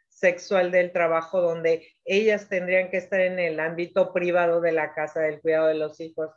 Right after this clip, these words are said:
preparación de alimentos, y ellos siguiéndose, ¿no? a la parte productiva de, y de la obtención de recursos. Entonces, sí es muy importante, o sea, iniciar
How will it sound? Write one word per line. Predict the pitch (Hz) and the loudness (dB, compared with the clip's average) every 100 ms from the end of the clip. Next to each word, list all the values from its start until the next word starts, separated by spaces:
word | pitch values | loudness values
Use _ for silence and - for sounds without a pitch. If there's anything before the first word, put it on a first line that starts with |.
| _ _ _ | _ _ _
preparación | - 175 175 170 170 196 196 | 0 2 4 2 2 -2 2
de | |
alimentos, | 202 202 190 185 190 226 - _ _ | 2 2 -2 -4 -4 -8 -10 _ _
y | 196 196 214 | -4 4 6
ellos | 208 202 202 202 | 6 2 -4 -4
siguiéndose, | 196 165 175 175 175 180 196 185 | -12 0 2 4 2 0 0 -4
¿no? | 180 220 226 | -2 -4 0
a | 165 | 2
la | 156 - | 2 0
parte | 156 151 160 | -4 -4 -8
productiva | - 156 151 147 170 165 165 | -4 -4 -4 -8 -6 -2 0
de, | 151 147 - | 0 -4 -8
y | 156 | -6
de | 151 | -4
la | 143 | -4
obtención | 135 - 151 147 156 156 151 _ _ _ _ | -8 -8 -12 -10 -12 -12 -16 _ _ _ _
de | 160 | -2
recursos. | 156 151 - 170 160 - - - _ _ _ _ - | 0 0 -2 -6 -6 -14 -20 -20 _ _ _ _ 0
Entonces, | 175 190 208 202 226 220 220 | 2 2 0 2 0 0 -4
sí | 247 | -2
es | 269 277 | -2 -2
muy | 247 220 208 | -4 -2 -2
importante, | 202 202 - 190 185 233 | -4 -6 -4 -4 -2 -4
o | 254 | -2
sea, | 247 | -2
iniciar | 196 180 170 - 180 170 | -4 -4 -6 -2 0 0